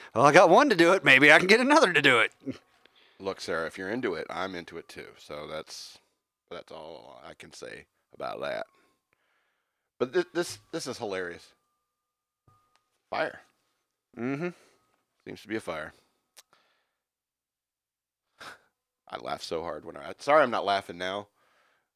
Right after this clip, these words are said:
Speaker 2: but I was laughing so hard because, um, she is, like, the one who says, she says crazy stuff all the time in her comedy anyway.
Speaker 1: Yeah.
Speaker 2: And so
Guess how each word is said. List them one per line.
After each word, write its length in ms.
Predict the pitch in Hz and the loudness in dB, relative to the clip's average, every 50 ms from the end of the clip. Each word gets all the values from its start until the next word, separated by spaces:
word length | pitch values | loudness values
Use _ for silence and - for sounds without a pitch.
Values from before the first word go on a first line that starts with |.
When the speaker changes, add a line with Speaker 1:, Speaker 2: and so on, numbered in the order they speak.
| _ - | _ -6
Speaker 2:
but 100 | 104 101 | -4 -2
I 40 | 107 | -2
was 120 | 117 113 | -2 -2
laughing 260 | 113 104 101 101 98 90 | -2 -2 -2 -2 -6 -14
so 220 | - - 104 98 | -6 -4 -4 -4
hard 240 | 92 98 92 90 82 | -2 -4 -6 -6 -8
because, 560 | 95 92 - - 110 98 92 92 92 - - | -10 -16 -12 -6 -6 -4 -4 -6 -8 -12 -10
um, 220 | - 95 95 92 90 | -8 -6 -6 -6 -8
she 320 | - - - - 165 202 | -12 -12 -12 -10 -8 -6
is, 240 | 196 160 147 131 - | -6 -6 -6 -4 -2
like, 220 | 147 135 131 - | -2 -2 -2 -2
the 100 | - 131 | -6 -8
one 220 | 127 123 123 123 117 | -4 -2 -4 -4 -4
who 160 | 113 127 120 | -6 -10 -10
says, 260 | - - 123 117 117 - | -6 -2 -2 -2 -2 -4
she 180 | - - 147 - | -8 -12 -12 -12
says 320 | - - - 175 165 - | -12 -4 -2 -2 -2 -2
crazy 360 | - - 156 147 139 135 135 | -4 -4 -2 -2 -2 -6 -12
stuff 280 | - - - 123 120 - | -12 -2 -2 -2 -2 -2
all 160 | - 104 110 | -6 -6 -6
the 60 | 110 107 | -6 -8
time 260 | - 123 110 107 101 | -6 -6 -6 -6 -6
in 60 | 95 | -8
her 60 | 98 98 | -14 -12
comedy 400 | - 98 95 92 90 90 87 80 | -10 -10 -10 -10 -10 -12 -12 -12
anyway. 320 | 87 85 76 76 71 71 - | -12 -12 -14 -14 -16 -14 -10
Speaker 1:
Yeah. 360 | 120 110 113 101 80 73 71 - _ _ _ _ _ _ _ _ _ _ _ _ - - | -4 0 2 2 2 2 -2 -4 _ _ _ _ _ _ _ _ _ _ _ _ -12 -10
Speaker 2:
And 140 | 95 92 - | -10 -10 -8
so 440 | - - 127 123 120 117 113 113 | -8 -2 2 2 4 4 2 0